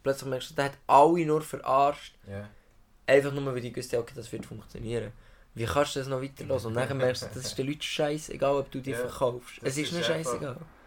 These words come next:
Speaker 2: Das ist eben, das ist nur ein Problem, wo Künstler haben, wenn sie das hören. Das sind nur die Leute,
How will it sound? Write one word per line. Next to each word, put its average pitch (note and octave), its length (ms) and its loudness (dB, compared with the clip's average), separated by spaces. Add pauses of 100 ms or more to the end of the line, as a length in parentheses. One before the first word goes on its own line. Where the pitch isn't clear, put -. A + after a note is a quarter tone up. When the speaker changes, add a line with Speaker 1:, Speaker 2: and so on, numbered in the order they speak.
(160)
Speaker 2:
Das A2+ 200 -12
ist - 100 -12
eben, A#2 160 -6 (280)
das A#2 120 -10
ist - 80 -14
nur A2+ 120 -8
ein A#2 180 -10 (120)
Problem, G#2 360 -10
wo G2+ 60 -10
Künstler G#2+ 520 -12
haben, G#2+ 80 -4
wenn G#2 80 -12
sie G2 100 -12
das G#2 240 -14
hören. F2 340 -8
Das A2 180 -8
sind A2 140 -10
nur A2+ 120 -8
die A2 140 -12
Leute, A2 180 -10